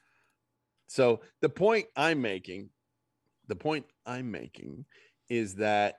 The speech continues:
it's, I will praise anybody when they're doing good stuff, and I will call anybody to the mat who isn't. Hasbro Marvel Legends has been amazing in the last year.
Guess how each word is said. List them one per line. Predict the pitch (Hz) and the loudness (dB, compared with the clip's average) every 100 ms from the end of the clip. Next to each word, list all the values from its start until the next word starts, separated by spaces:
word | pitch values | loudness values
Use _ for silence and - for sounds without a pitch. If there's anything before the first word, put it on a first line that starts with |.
| - | -10
it's, | - 113 107 - - - _ _ _ _ _ _ _ _ 120 | -4 -2 -2 -8 -16 -18 _ _ _ _ _ _ _ _ 2
I | 143 | 4
will | 175 170 | 6 6
praise | 131 - 147 139 143 135 - | 4 -2 2 4 4 2 -4
anybody | 127 131 127 117 113 | -6 -4 -2 0 0
when | 107 107 | -2 -2
they're | 107 | -4
doing | 98 101 104 98 | -6 -4 -4 -2
good | 101 101 | -2 -4
stuff, | - 101 101 - | -2 0 0 -2
and | 117 107 | -4 0
I | 107 | 2
will | 107 107 | 2 0
call | 101 - 123 127 127 120 | -2 -4 0 2 0 -2
anybody | 120 120 110 110 107 - | -4 -2 -2 -2 -6 -10
to | |
the | 101 98 | -4 -4
mat | 98 98 92 - 90 | -2 -2 -4 -6 -8
who | 98 69 | -8 -6
isn't. | 85 80 62 62 - _ _ _ _ _ _ _ _ _ _ - _ - | -6 -8 -14 -20 -20 _ _ _ _ _ _ _ _ _ _ -20 _ -4
Hasbro | 123 127 127 127 156 151 156 175 175 - | 0 2 0 0 4 6 6 2 -2 -6
Marvel | 107 113 127 160 | 0 2 2 0
Legends | 127 101 101 95 98 98 - _ _ | 0 -2 -4 -8 -10 -16 -20 _ _
has | - 95 | -8 -8
been | 95 101 | -4 -4
amazing | 98 92 87 85 - 82 82 - | -2 -4 -6 -8 -12 -20 -20 -16
in | 95 | -12
the | 92 | -10
last | 87 80 90 - | -8 -10 -12 -16
year. | 67 - | -16 -16